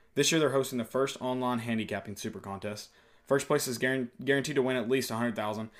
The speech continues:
and it only costs a hundred dollars to enter. All you gotta do is pick five N F L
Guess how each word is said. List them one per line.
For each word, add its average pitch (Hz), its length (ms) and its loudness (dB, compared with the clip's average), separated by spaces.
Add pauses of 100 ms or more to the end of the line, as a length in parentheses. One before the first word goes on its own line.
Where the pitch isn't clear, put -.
(160)
and 120 100 2
it - 20 6
only 120 120 2
costs 120 220 -2
a 113 40 -6
hundred 110 240 -4
dollars 107 240 -2
to 107 80 -10
enter. 107 220 -8 (400)
All 127 100 2
you 143 60 6
gotta 160 140 8
do 147 60 4
is 143 80 4
pick - 200 -6
five 123 280 0
N 147 80 0
F 143 120 -2
L 127 260 2